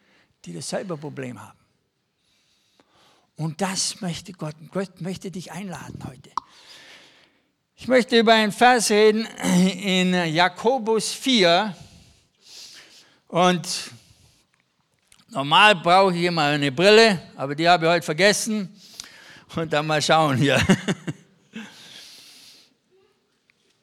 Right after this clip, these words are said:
Ordne euch also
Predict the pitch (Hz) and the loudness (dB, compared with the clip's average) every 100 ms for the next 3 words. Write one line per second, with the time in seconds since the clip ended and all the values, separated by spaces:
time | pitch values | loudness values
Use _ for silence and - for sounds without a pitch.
0 | _ _ _ _ _ _ _ _ _ _ | _ _ _ _ _ _ _ _ _ _
1 | _ _ _ _ _ _ _ _ _ - | _ _ _ _ _ _ _ _ _ 0
2 | 233 214 247 202 214 196 - - - - | 0 0 -6 0 0 0 -8 -18 -20 -20
3 | - _ _ _ _ _ - 165 202 160 | -20 _ _ _ _ _ 0 4 4 2
4 | 143 143 151 | 0 0 -2